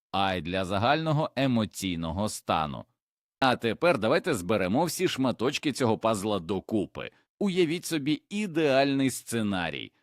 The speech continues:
Ви регулярно вживаєте їжу, багату на клітковину. Ваші корисні бактерії в кишківнику процвітають.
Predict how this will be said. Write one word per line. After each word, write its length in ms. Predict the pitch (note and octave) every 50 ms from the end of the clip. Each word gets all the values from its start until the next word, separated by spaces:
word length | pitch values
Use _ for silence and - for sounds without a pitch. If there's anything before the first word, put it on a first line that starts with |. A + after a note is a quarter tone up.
| _ _ _ -
Ви 180 | F#2 B2+ C3
регулярно 680 | A#2 G#2+ F#2+ E2+ F#2 F2+ F#2 A#2 C#3 C#3 G#2+ F#2+ F2+ E2+
вживаєте 680 | D#2+ D2+ F#2 G#2+ G2 G2+ A2 G#2+ G#2 G2+ - - B2
їжу, 640 | A#2+ A#2 A2 B2+ F3+ G3+ F3 B2+ F#2 F2 D#2 - - -
багату 600 | D#2+ F2+ A#2 G#2 F2+ E2 G#2+ C#3 F3+ - F#3 F3+
на 140 | E3+ E3
клітковину. 840 | - - B2+ A2+ G#2+ - - - A#2 G#2+ G2+ G2+ F2+ E2 D2 C2+ - _ _ _ _ _ _ -
Ваші 440 | F#2 G2+ G#2+ E2+ D2+ - - C2+
корисні 480 | B1+ - - F2 D#2+ D2+ C#2 - D#2+ D#2+
бактерії 560 | D2 E2 E2 - - - B2+ B2+ G#2 F2+ E2
в 80 | D#2 -
кишківнику 760 | - G2+ F#2+ - - - A2+ A2 A#2+ B2 B2 - - F3 E3+
процвітають. 880 | - E3 C#3+ G#2+ - - A2 G#2+ F2+ - - D2 C2 A1+ G#1+ - _